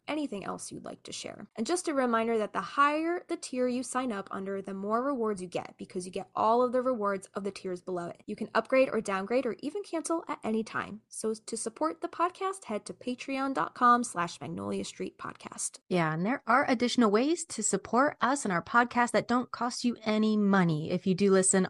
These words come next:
Speaker 2: on Spotify, please give us a star rating. If you listen to us on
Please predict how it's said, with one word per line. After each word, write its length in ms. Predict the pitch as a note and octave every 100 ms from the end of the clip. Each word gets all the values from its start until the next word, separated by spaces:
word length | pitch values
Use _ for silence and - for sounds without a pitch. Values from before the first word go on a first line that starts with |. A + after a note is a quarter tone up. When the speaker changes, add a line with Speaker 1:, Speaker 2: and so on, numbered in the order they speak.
| -
Speaker 2:
on 200 | A#3 C#4
Spotify, 720 | - B3 B3 C4 C#4+ D4+ D#4+
please 220 | G#4 A#4
give 160 | A#3+ F#3+
us 120 | -
a 100 | E3+
star 400 | - - F3 E3
rating. 500 | D#3+ D3+ D#3+ A#3 C4 - -
If 120 | G#3 G#3
you 120 | G#3
listen 360 | A3 - A3+
to 200 | A3 A3
us 240 | - F#3+ F#3 - -
on 420 | F#3 F3+ F3 F3+